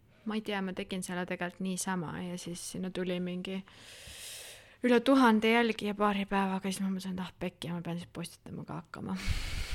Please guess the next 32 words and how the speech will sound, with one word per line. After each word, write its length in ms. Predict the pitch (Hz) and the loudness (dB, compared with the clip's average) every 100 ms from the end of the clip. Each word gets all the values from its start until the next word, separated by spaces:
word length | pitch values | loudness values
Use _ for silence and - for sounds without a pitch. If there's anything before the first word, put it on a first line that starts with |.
| 240 214 226 208 | -4 -6 -6 -8
<laughs> 960 | - - 208 202 170 - 262 214 - 185 | -8 -4 -2 -2 -4 -4 -4 -6 2 2
Aga, 260 | 185 - 180 180 180 180 - | 2 0 0 2 0 0 0
et 120 | 202 | 0
ma 100 | 190 | 0
tegelikult, 320 | 214 208 196 | 2 2 0
ma 80 | 190 | -2
tegin 280 | 214 202 185 | -2 -2 -2
selle 200 | 180 175 | -2 -2
lehe 160 | 190 175 | -2 -2
niimoodi, 260 | 170 165 | -4 -4
et 60 | 170 | -4
ma 80 | 170 | -4
ei 40 | 175 | 0
teadnud, 280 | 170 156 165 | -2 -2 -6
mida 180 | 165 165 | -6 -4
ma 120 | 165 | -6
sellega 300 | 175 165 185 | -6 -6 -4
teha 220 | 262 247 196 | 0 0 0
tahan, 320 | - 185 180 175 - - | -4 -4 -4 -6 -12 -10
nagu 240 | 180 170 170 | -8 -4 -6
ikka. 320 | - - 151 175 _ _ - _ _ _ _ - | -8 -10 -10 -10 _ _ -20 _ _ _ _ -6
Aga 140 | 175 185 | -2 0
tuli 180 | 180 180 | 0 0
tunne. 320 | 190 190 123 - - _ _ _ - - - - - - | 2 0 0 -4 -8 _ _ _ -18 -18 -18 -18 -20 -6
Äh, 300 | - 208 208 | 0 2 4
ma 140 | 220 220 | 4 4
hakkan 400 | 294 311 262 233 | 0 0 2 2
sinna 600 | 226 220 214 208 214 208 | 2 2 2 2 0 -2
postitama, 640 | 214 254 - 233 226 196 202 | -2 -2 -2 -6 -4 -4 -2
noh, 80 | 208 | 0
nagu 240 | 214 202 | 0 -2
see, 220 | 196 190 | -4 -4